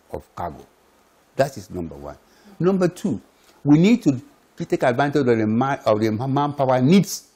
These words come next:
of this economy, developing seafarer capacity, training seafarers in both officer and ratings cadres, training marine engineers,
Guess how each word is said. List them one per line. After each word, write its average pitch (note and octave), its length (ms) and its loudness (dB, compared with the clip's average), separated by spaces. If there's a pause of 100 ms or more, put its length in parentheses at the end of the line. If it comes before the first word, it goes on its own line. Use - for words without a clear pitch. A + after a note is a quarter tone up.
(220)
of G#2 180 0
this A#2+ 160 2
economy, D#2+ 480 -8 (720)
developing C3+ 600 4
seafarer C#3+ 640 0
capacity, - 680 -16 (760)
training E3+ 400 4
seafarers C#3+ 680 0
in A#2+ 240 -2
both F#3 300 4
officer C#3+ 520 0 (240)
and G#2+ 300 -2 (300)
ratings B2 560 2
cadres, - 800 -8 (680)
training F#3 340 6
marine E3 320 2
engineers, D#3+ 1000 0